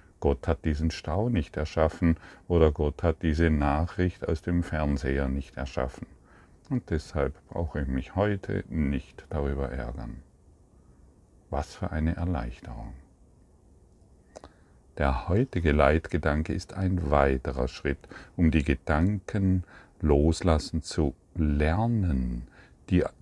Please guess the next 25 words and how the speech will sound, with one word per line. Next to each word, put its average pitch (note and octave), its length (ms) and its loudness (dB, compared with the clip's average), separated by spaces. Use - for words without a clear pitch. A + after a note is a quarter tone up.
die D2 320 2
du F#2 360 2
auf C#2 280 4
die C#2 200 -4
Welt C#2+ 380 -2
geschrieben D#2 580 -2
hast, D#2+ 240 -2
und C#2+ 240 -6
Gottes - 460 -2
Wort D2 240 2
an D#2+ 120 -2
ihrer C#2+ 300 -2
Stelle C#2 420 -4
zu - 160 -10
sehen. C#2 360 -10
Siehst - 320 -6
du, F#2+ 220 2
wir F2+ 200 0
lernen D2+ 680 2
etwas - 480 -8
Neues, A#1+ 600 -12
um F2 180 6
die D#2 160 0
Gedanken F#2 880 0
loszulassen, D#2 1080 0